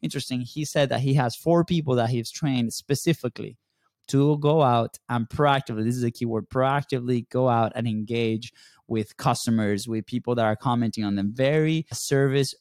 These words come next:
oriented, right? Asking them, providing resources and some of this. So this is super interesting because everybody's so busy on what do I create? How do I create? Like all these things at the very front that, and then,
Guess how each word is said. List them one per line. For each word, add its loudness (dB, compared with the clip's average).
oriented, -4
right? -2
Asking -2
them, 0
providing -2
resources -6
and -8
some -6
of -8
this. -12
So 0
this -2
is -8
super -2
interesting 0
because -2
everybody's 2
so 2
busy -2
on 0
what 2
do 4
I 4
create? 0
How 2
do 4
I 4
create? -4
Like -12
all 0
these -4
things -6
at -8
the -8
very 0
front -2
that, 0
and -4
then, -2